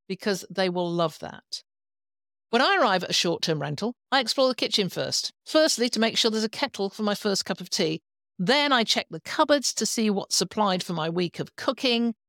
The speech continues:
and to make sure there's plenty of space to put all my stuff. So I'm looking for plenty of cookware, utensils, and glasses, as well as some decent-sized coffee mugs. It's one of the first things I go looking for.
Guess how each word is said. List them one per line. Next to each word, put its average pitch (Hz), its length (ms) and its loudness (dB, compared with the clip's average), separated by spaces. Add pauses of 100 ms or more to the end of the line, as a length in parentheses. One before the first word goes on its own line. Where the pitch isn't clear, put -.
(220)
and 190 140 -2
to 196 80 -2
make 190 220 0
sure 185 260 0
there's 175 160 -4
plenty 185 380 -4
of 185 80 -4
space - 480 0
to - 80 -4
put - 140 -8
all 160 120 -6
my 165 140 -6
stuff. - 580 -4 (680)
So 214 80 4
I'm 226 100 4
looking 226 220 2
for 180 100 -6
plenty 175 320 -2
of 156 80 -6
cookware, 240 600 2 (140)
utensils, 220 760 2 (160)
and 190 160 0
glasses, 180 500 2 (220)
as 226 200 2
well 208 380 2
as 180 120 0
some 180 120 0
decent-sized 180 680 0
coffee 190 280 -2
mugs. 151 280 -6 (100)
It's - 120 -14
one 285 80 0
of 320 80 0
the 320 60 -4
first 240 340 2
things 202 220 0
I 170 60 -2
go 160 120 0
looking 160 320 -4
for. 139 300 -8